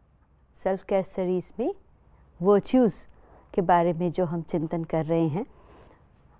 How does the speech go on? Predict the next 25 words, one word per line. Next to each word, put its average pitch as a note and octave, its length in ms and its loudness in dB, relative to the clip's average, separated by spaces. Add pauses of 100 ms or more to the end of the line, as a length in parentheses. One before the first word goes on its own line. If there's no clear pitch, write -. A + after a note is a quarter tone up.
आशा F3+ 260 2
है G3 300 2 (360)
आपको F3 520 2 (220)
वो F#3 80 4
अच्छा E3+ 300 0
लग D#3 200 -4
रहा E3 240 0
होगा F#3 360 -2 (520)
और G3 160 4
उसकी, G3 380 0 (720)
अ, F3+ 200 4
जो G3 260 0
practices F#3+ 720 2
हैं E3+ 180 -4 (100)
आप F3 180 0
करके F3 320 0
उसका E3+ 300 -2
लाभ E3 340 0
अवश्य E3 440 -4
ले D#3+ 180 0
रहे D#3 220 -2
होंगे। D#3 380 -6 (760)
आत्मा F3 380 0
के F3+ 200 2
गुण, A#3 340 2